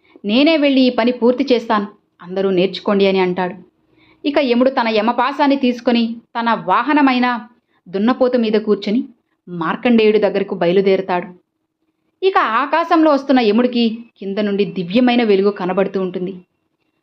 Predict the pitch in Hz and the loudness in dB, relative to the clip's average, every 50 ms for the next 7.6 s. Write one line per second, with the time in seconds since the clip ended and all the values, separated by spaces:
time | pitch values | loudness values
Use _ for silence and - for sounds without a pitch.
0 | _ _ _ - 214 - - 247 226 185 190 214 254 262 311 285 285 - - _ | _ _ _ -20 -12 -4 -2 0 2 4 4 4 4 4 2 0 -2 -4 -12 _
1 | _ _ _ _ - 339 381 392 339 226 175 180 208 233 302 339 349 381 359 330 | _ _ _ _ 0 4 4 6 4 4 2 0 0 0 0 0 0 2 4 4
2 | 285 269 285 277 240 226 - - - _ _ - 196 - - _ - 339 349 - | 6 6 4 4 2 0 -6 -12 -20 _ _ -20 -20 -20 -8 _ -2 -2 0 0
3 | 294 285 - 359 311 277 - - 285 269 277 254 254 247 240 247 233 220 226 226 | -2 0 2 2 2 2 0 0 0 2 4 4 2 2 2 0 -2 -2 -2 -6
4 | - - - _ - - _ _ _ _ _ _ - 196 196 196 185 175 175 180 | -12 -16 -20 _ -20 -20 _ _ _ _ _ _ -6 -4 -4 -2 -2 0 0 0
5 | 208 214 214 202 196 196 208 196 190 196 185 185 185 - - _ _ _ _ _ | 2 2 2 2 0 -2 -4 -4 -2 -2 -2 -2 -4 -8 -14 _ _ _ _ _
6 | _ _ _ _ _ _ _ _ - 214 220 233 226 208 175 175 175 185 226 233 | _ _ _ _ _ _ _ _ -12 -8 -4 -2 -2 -2 -2 -4 -4 -4 -4 -4
7 | - 285 262 247 233 233 226 220 220 226 214 220 | -2 0 0 2 2 2 0 0 -2 -2 -4 -6